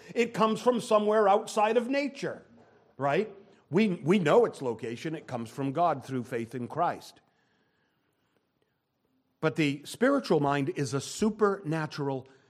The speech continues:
superimposed mind in the person. The carnal mind is dead. The spiritual mind is a gift of God. It's bestowed by God as a gift. It is the cure, friends.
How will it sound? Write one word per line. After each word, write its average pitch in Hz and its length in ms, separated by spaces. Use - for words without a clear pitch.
superimposed 185 1300
mind 120 580
in 139 160
the 135 60
person. 117 440
The 117 100
carnal 175 380
mind 156 400
is 120 200
dead. 101 340
The 113 100
spiritual 156 480
mind 127 260
is 107 100
a 110 60
gift 117 300
of 92 120
God. 101 400
It's 160 200
bestowed 190 560
by 170 140
God 160 260
as 127 160
a 131 40
gift. 127 360
It 185 240
is 170 240
the 160 100
cure, 202 460
friends. 117 400